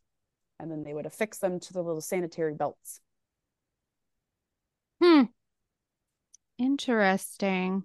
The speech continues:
Speaker 1: It's offensive. <laughs> The
Speaker 2: Well
Speaker 1: invasion in our lives at that point, in order just to be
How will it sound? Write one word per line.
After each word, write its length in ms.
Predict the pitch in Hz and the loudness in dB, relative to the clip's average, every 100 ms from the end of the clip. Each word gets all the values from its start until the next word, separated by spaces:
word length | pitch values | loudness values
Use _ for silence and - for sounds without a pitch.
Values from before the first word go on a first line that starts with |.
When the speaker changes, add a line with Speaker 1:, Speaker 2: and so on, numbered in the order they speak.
| - | 2
Speaker 1:
It's 240 | 262 285 - | 2 2 -2
offensive. 680 | 277 - 247 233 - 156 - _ _ _ _ _ _ _ _ _ | -2 2 2 2 -4 -8 -8 _ _ _ _ _ _ _ _ _
<laughs> 60 | - - - - - - - _ _ _ _ _ 392 - _ _ _ _ _ _ _ _ | 0 0 -10 -16 4 4 4 _ _ _ _ _ 4 4 _ _ _ _ _ _ _ _
The 120 | 254 | 8
Speaker 2:
Well 420 | 320 359 320 302 254 | 12 12 12 12 12
Speaker 1:
invasion 800 | 269 285 220 226 185 151 160 - _ _ _ | 10 4 4 2 0 -4 -8 -12 _ _ _
in 140 | 202 | -2
our 300 | 202 208 220 | 2 4 4
lives 640 | 208 196 196 165 131 135 - | 4 4 4 2 0 -8 -8
at 160 | 170 | -2
that 260 | 175 170 - | -2 -2 -4
point, 340 | 196 160 107 - _ _ _ _ _ _ _ | -4 -4 -8 -14 _ _ _ _ _ _ _
in 120 | 233 254 | -2 6
order 220 | 294 359 | 6 6
just 380 | 262 302 277 - | 2 0 -4 -4
to 100 | 262 | -2
be 300 | 180 214 | 0 -2